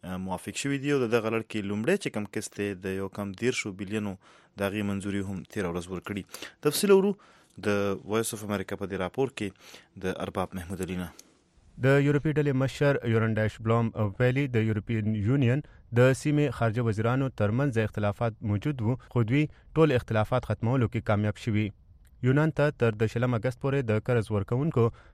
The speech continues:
Speaker 2: نړیوالو ادارو نه دا پیسې پکار دي، ځکه چې په دې نیټه به د یورپ مرکزي بانک د درې اعشاریه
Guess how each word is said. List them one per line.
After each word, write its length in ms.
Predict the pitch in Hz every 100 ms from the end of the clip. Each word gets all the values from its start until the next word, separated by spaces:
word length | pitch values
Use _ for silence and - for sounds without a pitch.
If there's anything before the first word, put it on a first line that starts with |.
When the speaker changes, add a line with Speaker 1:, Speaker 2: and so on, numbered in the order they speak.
| -
Speaker 2:
نړیوالو 400 | 127 135 156 135 113
ادارو 280 | 110 120 135
نه 180 | 113 98 104
دا 80 |
پیسې 400 | 113 110 - 110
پکار 340 | 107 117 110 101
دي، 80 | 110 - 101
ځکه 140 | 139
چې 100 | 143 131
په 40 | 131
دې 80 | 143
نیټه 180 | 131 147 135
به 260 | 143 135 127
د 100 | 110 110
یورپ 340 | 120 107 - 107
مرکزي 340 | 107 107 110 120
بانک 260 | 143 - -
د 240 | 120 123
درې 200 | 120 143 156 120
اعشاریه 420 | - 131 135